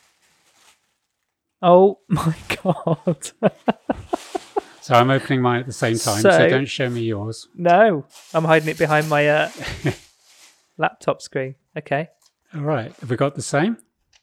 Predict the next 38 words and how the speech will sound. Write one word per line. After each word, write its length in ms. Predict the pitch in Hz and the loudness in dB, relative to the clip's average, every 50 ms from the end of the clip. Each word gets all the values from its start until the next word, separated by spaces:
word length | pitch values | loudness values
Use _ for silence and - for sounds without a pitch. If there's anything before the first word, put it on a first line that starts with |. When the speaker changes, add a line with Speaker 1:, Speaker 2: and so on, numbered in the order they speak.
| _ _ | _ _
Speaker 1:
I 60 | - 147 | -10 -8
don't 160 | - 156 147 | -4 -4 -2
know. 240 | 202 262 233 156 120 | -2 -2 -2 -4 -6
You 120 | 143 165 | -8 -8
show 160 | - - 175 170 | -6 -6 -6 -4
me 80 | 170 | -4
yours. 360 | 175 208 233 190 147 139 - - - - - 202 | -2 -2 -2 -2 -2 -4 -6 -8 -8 -4 0 2
Speaker 2:
<laughs> 0 | 175 - - - - - - - - - _ _ _ _ _ _ _ _ _ - - - - - - _ _ _ _ _ _ _ - | 2 2 2 0 -4 -4 -4 -8 -10 -10 _ _ _ _ _ _ _ _ _ -20 -20 -20 -20 -20 -20 _ _ _ _ _ _ _ -4
Speaker 1:
Yeah, 120 | 196 208 196 | 0 0 2
we 100 | 170 165 | 2 2
have. 280 | 185 214 214 156 143 - - | 2 2 2 0 0 -2 -8
Speaker 2:
It's 100 | - - | -20 -8
cool, 240 | - - 190 190 | -4 -2 0 2
isn't 120 | 139 135 - - | 2 2 2 4
Speaker 1:
So, 360 | - 190 160 135 135 156 208 | 6 6 8 6 6 4 2
Speaker 2:
it? 60 | 196 - _ _ _ _ _ _ _ _ _ _ _ _ _ | 0 -4 _ _ _ _ _ _ _ _ _ _ _ _ _
You 120 | - 143 | 0 2
Speaker 1:
it's 80 | 170 165 | 4 4
Speaker 2:
do 60 | 160 143 | 4 4
Speaker 1:
a 20 | |
Speaker 2:
the 120 | 170 143 135 | 2 2 0
description. 500 | - 135 - - - 135 131 147 - 170 | 0 -2 -4 -6 -8 -10 -10 -8 -4 -2
Speaker 1:
Yeah, 240 | 160 170 185 185 160 | 2 2 4 4 4
it's 400 | - - 147 147 - - - - - _ _ _ _ _ _ _ _ _ _ _ - - | 2 0 -2 -4 -4 -6 -12 -16 -16 _ _ _ _ _ _ _ _ _ _ _ -6 -2
a 200 | 147 139 139 135 | -2 0 -2 -2
spiral 560 | - - - - 175 175 185 175 170 156 147 | -4 -4 0 4 4 6 6 6 6 4 4
bound 380 | - 147 147 147 139 139 135 | 4 2 2 2 2 0 0
notepad, 800 | 139 147 160 170 - _ _ _ - - 127 113 123 175 - - _ _ _ - | -2 -2 -2 -4 -6 _ _ _ -10 -6 -6 -4 -4 -6 -8 -10 _ _ _ -6
and 160 | 156 147 - | -6 -4 -2
on 160 | - 170 170 | -2 0 0
the 80 | 147 143 | -2 -4
front, 500 | - - 190 165 139 147 151 - - - _ _ - | -2 2 2 2 2 0 -4 -12 -16 -20 _ _ -14
it's 180 | 139 - - - | -12 -12 -10 -4
got 180 | - 143 - - | -2 -2 0 0
our 120 | 139 135 127 | 0 0 2
logo, 540 | 135 147 196 262 247 - - - 123 - - _ _ _ _ _ - 175 | 2 2 2 0 0 -2 -4 -4 -4 -4 -8 _ _ _ _ _ -8 -6
Speaker 2:
Mm-hmm. 280 | 151 113 - 139 160 170 - _ _ _ _ | -6 -4 -2 -4 -4 -4 -6 _ _ _ _
Speaker 1:
our 220 | - 143 139 135 | -2 -2 0 -2